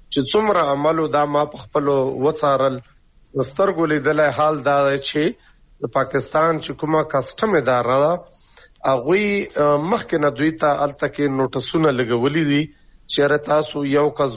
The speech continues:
دومره کرنسي ځان سره وړای شئ، دومره دومره سامان وړای شئ. دا، دا سامان چې کوم دی، آه، دا ممنوع دی، دا نه شئ وړای، دا، دا شیونه وړای شئ.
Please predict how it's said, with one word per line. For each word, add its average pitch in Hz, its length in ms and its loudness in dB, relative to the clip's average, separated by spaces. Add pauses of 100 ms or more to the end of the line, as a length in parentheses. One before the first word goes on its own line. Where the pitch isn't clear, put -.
دومره 151 300 2 (220)
کرنسي 123 420 -2
ځان 143 260 2
سره 127 200 2
وړای 123 200 2
شئ، 117 260 -4 (540)
دومره 147 300 2
دومره 135 260 0
سامان 127 480 0
وړای 135 320 2
شئ. 131 140 -2 (160)
دا، 208 160 2
دا 160 160 0
سامان 147 480 0
چې - 140 -10
کوم 131 280 -6
دی، 135 180 2 (580)
آه، 127 300 2
دا 143 280 2
ممنوع 135 640 0
دی، 151 140 2 (180)
دا 131 160 2
نه 139 120 -2
شئ - 160 -2
وړای، 139 420 0
دا، 139 120 2
دا 135 160 0
شیونه 143 400 -2
وړای 139 280 2
شئ. 139 280 -2